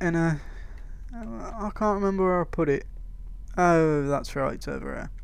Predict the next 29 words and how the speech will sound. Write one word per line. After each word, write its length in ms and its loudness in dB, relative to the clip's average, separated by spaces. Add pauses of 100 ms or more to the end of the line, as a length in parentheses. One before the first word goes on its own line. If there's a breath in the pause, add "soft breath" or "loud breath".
(1400 loud breath)
I 80 6
can't 300 6
believe 320 8
I 120 8
just 220 2
died 340 4
to 200 -4
that. 240 0 (1300)
I 80 0
don't 240 4
even 220 2
know 160 6
how 220 6
he 100 2
spawned. 640 0 (1040 soft breath)
Um, 720 -4
let's 260 -2
have 80 -4
a 100 -2
look. 360 -2 (3500 soft breath)
There 140 4
are 240 6
still 280 2
a 60 0
few 220 -2
places 380 -4
it 160 -10
can 160 -10
spawn. 340 -12